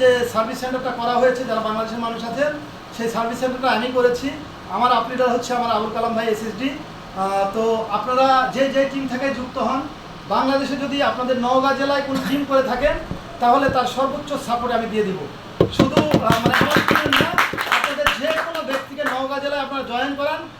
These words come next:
নওগাঁতে আমাদের এগারোটা জে-, এগারোটা উপজেলা, বিশাল বড় একটা জেলা, এখানে অসংখ্য মানুষ ডিএক্সএন এর বাইরে আছে। আপনারা সর্বোচ্চ চেষ্টা করে আপনাদের টিম নওগাঁতে তৈরি করেন, আমি সাপোর্ট দিব। আমার টিমকে যে পিভি দিব, আপনার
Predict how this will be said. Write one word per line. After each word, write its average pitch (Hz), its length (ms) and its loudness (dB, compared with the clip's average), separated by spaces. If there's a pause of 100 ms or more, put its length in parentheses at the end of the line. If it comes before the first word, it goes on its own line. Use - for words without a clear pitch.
(180)
নওগাঁতে 269 440 0
আমাদের 285 260 0 (460)
এগারোটা 277 380 2
জে-, 233 180 -4 (100)
এগারোটা 269 320 0
উপজেলা, 220 360 -4
বিশাল 302 240 -2 (120)
বড় 269 120 4 (240)
একটা 208 220 -10
জেলা, 226 180 0 (460)
এখানে 294 180 -2 (140)
অসংখ্য 320 460 -4 (140)
মানুষ 285 220 0 (200)
ডিএক্সএন 277 420 0
এর 254 100 -2
বাইরে 247 200 2 (100)
আছে। 214 180 -4 (480)
আপনারা 196 220 0 (100)
সর্বোচ্চ - 340 2 (140)
চেষ্টা 294 240 0
করে 294 160 0
আপনাদের 254 340 -4
টিম 277 220 -6
নওগাঁতে 233 360 0
তৈরি 254 220 4
করেন, 339 160 6 (300)
আমি 262 200 0
সাপোর্ট 269 340 4
দিব। 240 120 -2 (460)
আমার 311 260 6
টিমকে 330 320 -4
যে 311 60 0 (120)
পিভি 294 240 -4
দিব, 330 100 -2 (520)
আপনার 302 240 0